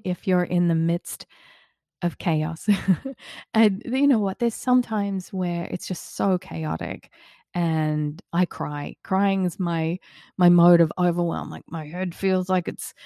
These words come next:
<laughs> gonna explode. And I, you know, I, I find it that my patience gets really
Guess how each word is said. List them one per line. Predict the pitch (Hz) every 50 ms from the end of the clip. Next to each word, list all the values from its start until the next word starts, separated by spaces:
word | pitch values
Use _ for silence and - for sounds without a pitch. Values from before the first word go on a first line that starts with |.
| - 233 -
<laughs> | 190 220 214 208 202 233 294 - - 294 - - - - - 285 - _
gonna | - 214 214 214 208
explode. | 214 208 208 208 190 185 196 190 190 190 190 185 185 190 190 190 202 - -
And | 202 190 180 180 180 180 175 175 175 180 190 - - - - - - - _ _ _ _
I, | - 180 175 170 170 165 165 160 160 165 160 160 151 - - - _ _
you | - 175
know, | 170 160
I, | 160 160 165 - -
I | 175
find | - - 185 175 175 170 170
it | - - - _ _ _ _ _ _ _ _ _ _ _ _ -
that | 185 180 -
my | 175 170 165 156
patience | - - - 180 185 - - 220 208 208 - -
gets | - - 208 208 - - 196 196
really | 190 190 196 190 196 190 190 190 190 185 180 180 175 -